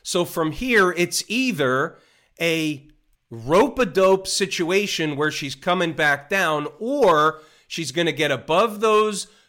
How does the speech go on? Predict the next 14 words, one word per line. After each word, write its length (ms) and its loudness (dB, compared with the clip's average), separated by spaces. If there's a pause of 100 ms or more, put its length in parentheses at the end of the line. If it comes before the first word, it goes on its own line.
convergence 720 0
of 60 -4
moving 380 0
averages, 680 0
in 300 -2
addition 640 -2
to 540 -2 (380)
the 80 -8
breakdown 680 -2
candle 540 0
high 560 0 (300)
that 180 -4
comes 340 -4
in 380 -2